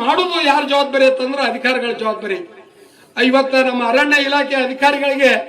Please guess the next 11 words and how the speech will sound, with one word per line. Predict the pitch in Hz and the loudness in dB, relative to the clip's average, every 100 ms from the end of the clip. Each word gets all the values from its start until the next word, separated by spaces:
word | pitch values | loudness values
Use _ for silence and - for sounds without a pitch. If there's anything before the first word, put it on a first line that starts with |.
| - - - 202 | -12 -16 -14 -8
ಇಡೀ | 285 320 | -6 -4
ಸಿಂದಗಿ | 269 285 294 | -6 -6 -6
ಮತಕ್ಷೇತ್ರದ | 277 262 277 269 262 269 262 | -6 -4 -4 0 0 0 -2
ಮಹಾಜನತೆ | 240 262 254 262 254 | -2 -4 -4 -4 -4
ಪರವಾಗಿ, | 254 240 247 247 262 | -4 -4 -4 -4 -4
ನಗರದ | 226 233 277 277 | -4 -2 -2 -2
ಜನತೆ | 247 226 240 | -4 -6 -8
ಪರವಾಗಿ | 240 233 247 240 220 202 - - - 220 | -8 -6 -4 -2 -2 -4 -8 -20 -12 -6
ಒಂದು | 247 | -6
ವಿಶೇಷವಾದ | 226 - 320 320 285 269 269 | -4 0 0 2 0 0 0
ಹೃದಯಪೂರ್ವಕವಾದ | 233 285 320 302 285 269 269 | 0 2 2 0 -2 -2 0